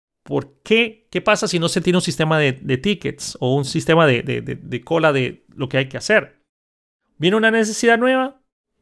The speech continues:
en un papel, se traspapeló, se olvidó, se botó, se olvidó, se hizo la discusión, pero nadie lo anotó. Al día de mañana ya nadie se acuerda.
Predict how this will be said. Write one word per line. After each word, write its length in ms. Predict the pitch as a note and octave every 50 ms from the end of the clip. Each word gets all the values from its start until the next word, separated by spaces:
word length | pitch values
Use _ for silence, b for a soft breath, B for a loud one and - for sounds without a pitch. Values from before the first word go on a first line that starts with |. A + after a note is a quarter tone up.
| - -
en 120 | C#3+ C#3+
un 120 | D#3+ F3 -
papel, 460 | G#3 F#3 - G#3 G#3+ A3 G#3+ A3 F#3
se 140 | - E3 D3
traspapeló, 600 | C#3+ D3 C3+ - D3 C3+ - C#3+ C#3+ F3 G3 G#3
se 140 | F#3+ - D#3+
olvidó, 340 | C3+ C3 C3 C3+ D#3+ F#3 F3
se 120 | - D#3+
botó, 640 | C#3+ C3 C3 C3 - E3 E3+ E3+ E3+ E3+ - _ _ _ _ _ _ -
se 160 | - - D3+
olvidó, 680 | C#3 B2 A#2 A#2+ A#2+ C#3+ D#3+ E3 D#3+ E3+ E3+ - _ _ _ -
se 160 | - - C#3
hizo 260 | C3 C#3 D3 - E3+
la 80 | D3+ D3+
discusión, 640 | D3 C3+ - - B2 - - F3 F3+ F3+ F3 C3
pero 160 | - C3+ C3
nadie 240 | B2+ C#3 C#3+ D3+ D3+
lo 100 | C#3+ C#3+
anotó. 640 | C3 B2 A#2+ - - E3 E3+ F3 E3+ E3+ - _ _ _ _ _ _ _
Al 160 | - C3 B2+
día 120 | B2 C#3 D3+
de 60 | D3+
mañana 320 | D3 C#3 D3 D#3 D#3+ D#3
ya 180 | C3+ B2+ C3 C3
nadie 200 | C3+ C3+ C#3 C3+
se 120 | C3+ -
acuerda. 400 | C3 - - - - - _ _